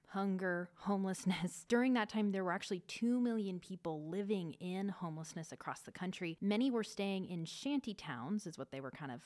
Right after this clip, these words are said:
referred to, similar to kind of tent camps of our modern era, except they called their shanty towns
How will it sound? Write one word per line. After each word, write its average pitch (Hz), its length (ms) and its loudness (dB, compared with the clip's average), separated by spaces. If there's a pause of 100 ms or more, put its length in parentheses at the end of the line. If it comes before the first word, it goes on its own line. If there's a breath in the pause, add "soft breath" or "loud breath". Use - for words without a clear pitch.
referred 156 500 -6
to, 127 300 -8
similar 302 500 0
to 240 140 -2
kind 226 200 0
of 185 100 -4
tent - 380 -4
camps 170 360 -6
of 165 100 -4
our 147 100 0
modern 160 480 -4
era, 151 540 -6
except 190 280 -2
they 208 200 0
called 208 320 -2
their 165 360 -2
shanty 151 340 -6
towns 160 380 -4